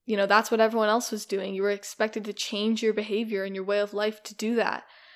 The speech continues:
And so I think that's how conformity of the nineteen fifties that led to this influx of babies, immigrants. We had urban sprawl to make room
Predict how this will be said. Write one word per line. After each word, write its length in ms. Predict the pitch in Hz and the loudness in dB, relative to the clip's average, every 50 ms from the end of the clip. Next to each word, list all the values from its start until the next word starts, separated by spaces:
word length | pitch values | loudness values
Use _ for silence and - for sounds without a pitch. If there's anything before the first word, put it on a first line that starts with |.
| - _ _ | -20 _ _
And 160 | - 214 220 | -2 -2 0
so 100 | 220 226 | 4 4
I 80 | 214 214 | 4 4
think 200 | 220 240 233 220 | 4 2 2 2
that's 160 | 220 214 - | 0 0 0
how 260 | - 233 214 208 208 | 2 4 4 4 4
conformity 600 | 208 - - 220 208 - 220 220 220 220 214 208 | 2 0 -4 -8 -2 0 2 2 4 4 4 2
of 80 | 202 214 | 2 0
the 100 | 202 196 | -2 -4
nineteen 320 | 196 196 202 202 - 202 | -4 -4 -4 -6 -8 -4
fifties 520 | - - 220 220 220 - 190 185 185 - - - - - - - _ _ - | 2 2 2 2 2 -2 -4 -4 -6 -6 -12 -20 -20 -20 -20 -20 _ _ -2
that 160 | 208 208 196 | 0 2 4
led 180 | 214 208 208 | 4 4 4
to 100 | 208 226 | 2 0
this 200 | 196 202 202 - | 0 0 -2 0
influx 460 | - 226 226 220 - 220 214 214 - 214 | -2 -2 0 2 2 2 2 2 0 -2
of 160 | 214 190 196 | -2 0 2
babies, 640 | 220 226 233 226 208 196 185 180 180 170 - - - - | 2 2 2 2 0 -2 -4 -6 -6 -8 -10 -8 0 4
immigrants. 680 | 247 247 240 226 220 214 196 190 180 - - - - - - - - _ _ _ | 6 6 8 6 4 2 -2 -4 -4 -6 -8 -12 -14 -16 -18 -20 -20 _ _ _
We 100 | - 214 | -4 0
had 220 | 226 208 208 214 - | 2 2 2 4 4
urban 280 | 220 233 214 220 220 214 | 4 4 6 4 2 2
sprawl 540 | 214 - - - 220 208 214 214 196 180 202 | 0 -4 -2 2 4 4 6 4 4 2 -2
to 140 | - - 226 | -4 -2 0
make 220 | 214 202 208 202 | 0 0 0 -2
room 560 | 202 196 208 220 214 214 208 202 196 202 208 | -4 0 2 4 4 4 2 0 -4 -6 -10